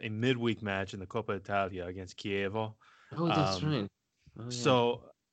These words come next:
Speaker 1: I mean, they're going to get a Cagliari team that is playing Wednesday and playing against Saturday. <laughs> So, uh,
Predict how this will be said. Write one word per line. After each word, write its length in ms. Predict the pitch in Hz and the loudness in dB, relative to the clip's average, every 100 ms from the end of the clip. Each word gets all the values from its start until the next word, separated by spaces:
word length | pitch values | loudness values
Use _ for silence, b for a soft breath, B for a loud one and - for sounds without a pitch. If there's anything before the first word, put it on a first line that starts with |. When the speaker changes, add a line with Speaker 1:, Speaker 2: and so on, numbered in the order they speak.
| 156 147 - | -12 -10 -8
Speaker 1:
I 140 | 160 | -2
mean, 220 | 123 123 | 0 2
they're 120 | 123 | 0
going 380 | 117 123 147 156 | 0 2 2 2
to 120 | 131 | -2
get 360 | 120 123 123 120 | -4 0 0 0
a 60 | 120 | -8
Cagliari 560 | - 117 117 110 104 104 | -2 0 2 0 -2 -6
team 400 | - 110 104 98 | -6 -6 -4 -4
that 300 | 95 95 _ _ _ _ _ _ _ _ 107 | -4 -6 _ _ _ _ _ _ _ _ -12
is 100 | - | -12
playing 540 | - 135 139 143 135 - - | 0 4 4 2 -2 -10 -14
Wednesday 800 | 107 131 151 120 98 92 98 113 _ - | -2 2 2 2 -2 -4 -4 -8 _ -10
and 160 | 117 104 | -8 -2
playing 300 | 135 131 127 | 4 4 4
against 400 | 113 117 107 - | 0 -2 -4 -2
Saturday. 580 | 120 110 98 82 82 - | 2 2 0 -6 -14 -18
<laughs> 60 | _ | _
So, 540 | - 156 - 151 113 - - B B B B - | -10 -8 -6 -4 -4 -6 -16 B B B B 0
uh, 380 | 110 104 101 | 2 2 2